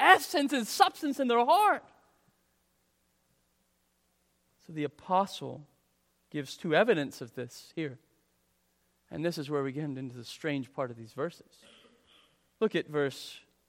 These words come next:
two. "For by it," that's faith, "the people of old received their commendation." The word's testimony.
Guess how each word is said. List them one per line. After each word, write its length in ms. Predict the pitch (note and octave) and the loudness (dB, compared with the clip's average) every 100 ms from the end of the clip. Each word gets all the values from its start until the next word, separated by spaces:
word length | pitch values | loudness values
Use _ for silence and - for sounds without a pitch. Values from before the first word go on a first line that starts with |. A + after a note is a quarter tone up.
| _ | _
two. 380 | - B3+ C#3+ D3 _ _ _ _ _ _ _ _ _ _ _ _ _ _ | -10 -8 -8 -12 _ _ _ _ _ _ _ _ _ _ _ _ _ _
"For 320 | - F3 D#3+ | 0 2 2
by 440 | C3 - F#3+ C4+ | 0 6 10 10
it," 300 | F3 D#3 G3 | 10 8 6
that's 200 | F#3 - | 0 -4
faith, 640 | - C#3 D3 C4 - - - _ _ _ _ _ _ _ _ | -6 0 2 0 -4 -14 -20 _ _ _ _ _ _ _ _
"the 120 | F3 | -2
people 420 | - A#3 B3+ C#4+ | -2 -2 -2 4
of 140 | C4 D#3+ | 6 8
old 240 | E3+ G3+ | 6 6
received 520 | G#3+ F#3+ - F#3 G3 | 4 0 -4 -4 -2
their 180 | D#3+ F3+ | 0 0
commendation." 1040 | F3 - C#3+ D#3 F3 A3 B3 - B2+ A#2 D3 _ _ _ _ _ _ _ _ _ | 0 -10 -8 -6 0 0 0 -4 -10 -12 -18 _ _ _ _ _ _ _ _ _
The 100 | D3 | -4
word's 420 | E3 F#3+ F#3+ - | 0 2 0 -8
testimony. 880 | - D#4+ - D#4 B3+ G#3 F3 B2 C3+ | 0 0 0 0 2 2 0 -6 -12